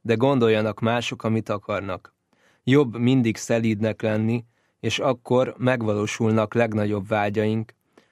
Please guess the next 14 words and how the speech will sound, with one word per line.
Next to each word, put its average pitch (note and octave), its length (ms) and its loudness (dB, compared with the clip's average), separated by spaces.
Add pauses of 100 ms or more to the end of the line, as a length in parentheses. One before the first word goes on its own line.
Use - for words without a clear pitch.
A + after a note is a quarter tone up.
a A#2 80 -8
szelídek A#2 640 2
öröklik A2 480 -2
majd G#2 260 0
a G2 60 -4
földet. G2+ 640 -4 (540)
Azaz B2 540 0
látni A#2 420 0
fogják, G2 640 -6 (380)
hogy G#2+ 140 -4
életükben C3 960 2
beteljesednek G#2 960 0
Isten G2+ 400 -6
ígéretei. G2+ 840 -6